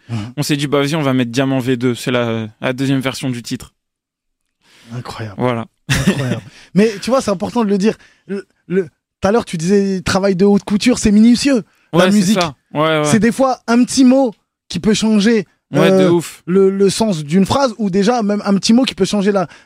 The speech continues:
Speaker 1: euh, euh, la façon d'écouter la musique.
Speaker 2: Ouais, vraiment. Tu sais, la... même la musicalité, parce que, et tu, et tu vois, même, euh, genre, euh, tu sais, parfois dans les rimes techniques,
Speaker 1: Hum.
Speaker 2: dans le rap, tu peux faire rimer que, euh...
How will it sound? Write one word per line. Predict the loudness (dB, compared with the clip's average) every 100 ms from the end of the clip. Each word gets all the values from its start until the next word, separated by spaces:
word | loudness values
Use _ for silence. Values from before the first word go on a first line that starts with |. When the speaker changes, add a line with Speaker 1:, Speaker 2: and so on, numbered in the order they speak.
| -4
Speaker 1:
euh, | -2 -4 _
euh, | -4 -4 -2
la | -2
façon | 0 -2 0
d'écouter | -2 -2 0
la | 2
musique. | 2 2 0
Speaker 2:
Ouais, | -2 -2
vraiment. | -2 -4 -6 -8
Tu | -4
sais, | -2
la... | -2
même | -4 -4 -2
la | -2
musicalité, | -2 -4 -4 -4 -2 -2 -2
parce | -4 -8
que, | -4 -2 0 -2 -6 _ _
et | -12
tu, | -10 -4
et | -4
tu | -2
vois, | -2
même, | 0 0
euh, | 0 -2 -4 -8 _ _ _ _ _ _ _
genre, | -4 -2 -2
euh, | -4
tu | -4
sais, | -6
parfois | -4 -6 -6
dans | -2
les | 0 0
rimes | 0 0 0
techniques, | -2 -6 -2 -2 -2 -12 _ -4
Speaker 1:
Hum. | -2
Speaker 2:
dans | -2
le |
rap, | -2 -6 _ _ _ _ _
tu | -10
peux | -6
faire | -2 -2 -2
rimer | -2 -2 -2
que, | -2
euh... | 0 0 0 -2 -4